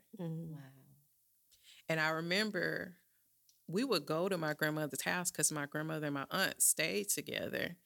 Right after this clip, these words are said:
Speaker 2: Mm-hmm.
Speaker 3: And we would always, like, mess with my grandmother's stuff, like, be all in her, you know, be in
Speaker 1: Mm-hmm.
Speaker 3: her clothes, her
Speaker 1: Mm-hmm.
Speaker 3: makeup, 'cause she
Speaker 2: Mm-hmm.
Speaker 3: was always flashy.
Speaker 2: Mm-hmm.
Speaker 3: She had nice jewelry,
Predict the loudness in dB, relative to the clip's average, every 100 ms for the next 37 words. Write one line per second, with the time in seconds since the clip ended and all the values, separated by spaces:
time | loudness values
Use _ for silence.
0 | -20 -20 -20 -20 -8 -2 0 0 0 2
1 | 4 2 -2 -2 -4 0 2 2 0 -4
2 | -6 -10 -6 0 2 2 0 -4 -4 -4
3 | -4 -2 0 2 2 0 -4 -12 _ _
4 | _ -12 -10 -4 -2 0 2 2 2 0
5 | 0 -2 -6 -2 2 4 6 6 4 4
6 | 2 2 2 6 6 6 4 4 4 4
7 | 2 4 4 4 2 2 0 -2 4 6
8 | 6 4 -2 -10 -16 -16 0 6 6 6
9 | 6 6 6 6 6 4 4 2 0 2
10 | 6 6 6 8 8 6 -4 -14 _ -12
11 | -12 -14 -18 -20 _ 4 4 2 0 -2
12 | -6 -4 -2 0 0 2 2 0 -2 -6
13 | -6 -6 -8